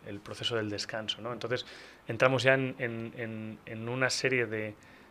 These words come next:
de temas multifactoriales o, o de procesos diversos en los que tienen que actuar distintos profesionales, ¿no? Entonces, yo en mi caso, por eso te digo que,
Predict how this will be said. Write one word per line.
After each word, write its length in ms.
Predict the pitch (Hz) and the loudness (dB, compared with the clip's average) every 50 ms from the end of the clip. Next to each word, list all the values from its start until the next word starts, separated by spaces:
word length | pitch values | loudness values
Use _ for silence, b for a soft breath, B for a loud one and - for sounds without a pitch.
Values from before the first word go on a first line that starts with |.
| b - - | b -14 -10
de 420 | 113 110 107 104 101 110 107 107 | -8 -8 -6 -6 -4 -2 -2 -2
temas 640 | 104 104 - 123 127 127 123 117 110 - - - - - | 0 2 2 2 4 4 2 2 2 0 -4 -6 -8 -10
multifactoriales 1500 | 127 120 113 113 113 110 - - - 113 107 - - 117 107 - - 110 104 113 127 135 139 143 151 156 - - - - - 117 | -10 -6 -6 -6 -6 -6 -8 -6 -6 -4 -4 -4 -4 -4 -4 -4 -4 -2 2 4 4 6 4 4 0 0 -2 -4 -6 -6 -6 -6
o, 320 | 107 104 104 107 107 107 | -4 -4 -2 -4 -4 -4
o 220 | - 110 107 107 107 | -4 -4 -4 -4 -4
de 160 | 104 104 104 | -4 -4 -4
procesos 540 | 104 - 120 107 - - 123 - - 127 113 | -4 -4 -6 -4 -2 -2 -2 0 0 0 0
diversos 420 | 120 117 123 127 123 - 147 131 | 2 2 2 2 2 0 -2 0
en 160 | 131 117 113 | -2 -2 0
los 180 | 113 110 107 - | -2 -2 -2 -4
que 140 | - - 113 | -4 -4 -4
tienen 300 | - - 123 123 123 120 | -2 -2 -2 -2 -2 -2
que 80 | - | -4
actuar 280 | 120 - - 123 120 123 | -4 -2 0 2 2 2
distintos 380 | 120 113 - - 120 - 123 - | 0 -2 -4 -4 -4 -4 -4 -4
profesionales, 480 | - 117 107 113 123 117 107 101 101 | -4 -4 -2 0 0 0 0 -2 -4
¿no? 140 | 120 151 156 b b b b b b b b b b | -6 -8 -8 b b b b b b b b b b
Entonces, 380 | - - 113 120 135 - - b b b b b - - | -2 0 2 4 2 2 0 b b b b b -12 -8
yo 180 | 123 110 127 139 | 0 4 6 6
en 100 | 147 151 | 6 6
mi 120 | 147 139 | 4 4
caso, 260 | - 147 139 - 143 | 6 4 4 4 2
por 80 | 135 131 | 0 0
eso 80 | 127 | 2
te 80 | - 127 | 2 4
digo 220 | 131 135 135 135 | 4 4 4 4
que, 400 | - 123 113 113 110 110 110 107 | 2 -2 -2 -2 -2 -4 -6 -8